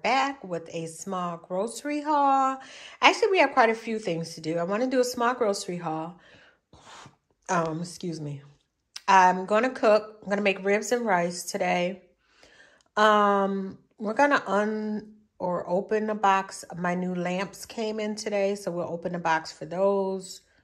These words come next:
maybe, and yeah. So anyway, let's start with this small grocery haul. Sorry, it's my mask. I do not remember how much all this came up to 'cause it was different stores. But I needed more cornstarch.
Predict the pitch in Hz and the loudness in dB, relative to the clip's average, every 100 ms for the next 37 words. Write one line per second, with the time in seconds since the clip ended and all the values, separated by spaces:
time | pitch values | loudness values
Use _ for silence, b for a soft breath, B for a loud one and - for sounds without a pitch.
0 | _ _ _ 185 185 185 190 180 180 - | _ _ _ -8 -6 -2 -4 -4 -8 -8
1 | 185 175 170 208 349 247 - _ _ _ | -6 -4 -4 -6 -8 -10 -14 _ _ _
2 | - - 226 240 214 180 208 220 208 180 | -20 2 4 6 4 2 2 2 0 0
3 | 185 180 185 165 160 151 - 156 156 151 | -6 -6 -2 -2 0 -4 -6 -6 -4 -4
4 | 151 - _ _ _ _ _ _ - - | -6 -12 _ _ _ _ _ _ -20 -2
5 | 151 139 143 147 139 139 - - - B | 0 0 -4 -6 -4 -4 -6 -10 -14 B
6 | B B B 160 196 220 226 233 214 196 | B B B 2 6 8 8 8 4 4
7 | 180 175 170 170 170 170 B B _ _ | 6 6 4 2 0 -6 B B _ _
8 | _ _ _ _ - 175 160 147 147 143 | _ _ _ _ 0 2 2 0 -2 -4
9 | 160 151 143 139 165 - 156 151 151 139 | -4 -6 -6 -8 -8 -4 -6 -4 -6 -6
10 | 131 - 123 - - - b b b b | -8 -6 -6 -6 -12 -18 b b b b
11 | - 196 196 202 208 190 170 - 220 220 | 4 6 6 4 2 0 -4 -2 0 2
12 | 233 233 226 208 202 202 196 - | 0 2 6 8 8 4 0 -8